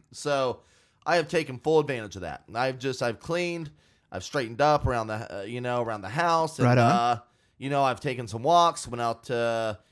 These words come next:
Speaker 1: grab some food on a patio in town. It was nice.
Speaker 2: Nice.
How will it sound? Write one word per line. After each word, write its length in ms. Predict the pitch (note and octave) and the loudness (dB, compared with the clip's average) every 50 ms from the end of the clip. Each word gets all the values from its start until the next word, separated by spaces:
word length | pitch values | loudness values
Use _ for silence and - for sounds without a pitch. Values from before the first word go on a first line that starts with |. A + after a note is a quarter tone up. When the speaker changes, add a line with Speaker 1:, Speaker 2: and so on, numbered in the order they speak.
| _ _ _ _ | _ _ _ _
Speaker 1:
grab 320 | - C3 C3 C3 B2+ A2+ - | -4 -2 0 0 0 -2 -4
some 160 | - A2 G#2 | -12 -14 -14
food 400 | - - D#3 E3 E3 E3+ E3 C#3+ | -6 -4 0 2 2 2 0 0
on 180 | - - C3 B2+ | -2 -4 -4 -4
a 40 | A2 | -4
patio 560 | - - D3 C#3 C#3+ C#3 D3+ D3+ D3 D3 D3 | -4 -2 0 0 2 2 0 0 0 0 -2
in 100 | C#3+ C#3 | -4 -6
town. 340 | - D3+ D#3 D3+ D#3 E3 F3+ | -4 -2 0 0 0 0 -2
It 40 | D#3 | -4
was 120 | C3 A#2+ | -8 -10
nice. 580 | A#2+ B2+ C3 B2 A#2+ B2 C3+ E3+ A3 - - - | -8 -6 -4 -4 -2 -2 -2 -2 -4 -6 -4 0
Speaker 2:
Nice. 580 | C3+ B2+ D#3+ A#3+ - - - - - - - | 2 2 4 4 2 -2 -2 -4 -8 -10 -14